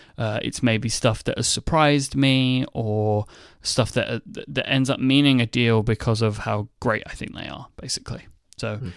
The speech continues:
Speaker 1: my tier one is kind of made up a little bit differently to
Speaker 2: Hmm.
Speaker 1: yours, but is also a bit harder to nail down as to the overall reason for why something's been picked.
Speaker 2: Right,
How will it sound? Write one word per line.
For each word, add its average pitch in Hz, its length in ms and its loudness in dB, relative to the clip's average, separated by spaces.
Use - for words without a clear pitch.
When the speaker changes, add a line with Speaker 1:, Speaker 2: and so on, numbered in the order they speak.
Speaker 1:
my 123 220 6
tier 123 240 4
one 110 220 2
is 104 100 -2
kind 110 240 -2
of 110 80 -4
made 110 220 -2
up 107 140 -4
a 113 40 -2
little 117 220 -2
bit 120 140 -8
differently 113 600 -6
to 117 100 -8
Speaker 2:
Hmm. 117 80 -4
Speaker 1:
yours, 98 320 -4
but - 300 -4
is 120 260 -2
also 117 380 -2
a 107 40 0
bit 110 180 -6
harder 113 340 -2
to 110 160 -6
nail 110 260 -4
down 107 340 -4
as 110 140 -8
to - 100 -10
the 110 160 -2
overall 110 440 -2
reason 110 420 -10
for 117 160 -10
why 117 100 -6
something's - 420 -10
been - 120 -8
picked. - 400 -10
Speaker 2:
Right, 82 180 -4